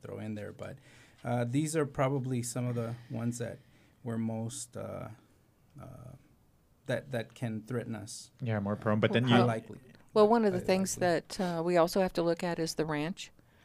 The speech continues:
Speaker 3: and, uh, some of the things that happen down there. And of course,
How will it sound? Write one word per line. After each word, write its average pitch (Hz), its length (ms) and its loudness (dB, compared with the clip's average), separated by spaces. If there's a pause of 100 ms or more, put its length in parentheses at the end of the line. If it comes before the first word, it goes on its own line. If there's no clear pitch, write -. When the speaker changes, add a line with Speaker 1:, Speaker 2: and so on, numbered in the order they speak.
(280)
Speaker 3:
and, 160 720 -2
uh, 165 380 -4
some 170 180 0
of 170 60 2
the 170 80 6
things 175 220 -4
that 165 100 0
happen 160 280 -4
down 160 220 -4
there. 160 260 -2
And 156 120 -4
of 156 80 -8
course, 165 340 0